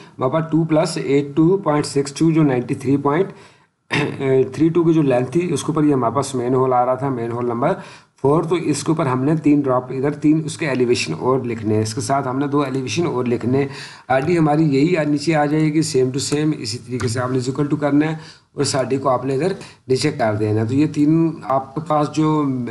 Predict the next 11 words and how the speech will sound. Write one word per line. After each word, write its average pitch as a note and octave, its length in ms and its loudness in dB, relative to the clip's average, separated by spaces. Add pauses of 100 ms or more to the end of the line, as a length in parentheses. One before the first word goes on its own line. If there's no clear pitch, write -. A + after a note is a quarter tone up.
main C#3 200 2
hole D3+ 160 2
distance C#3 400 -4
वाला C#3 200 0
होएगा, C3 300 -2
आपने B2 340 -2
उसको A#2+ 200 -8
merge G2+ 340 -4
कर A#2 200 -2
देना B2+ 240 0
है। E3 80 -2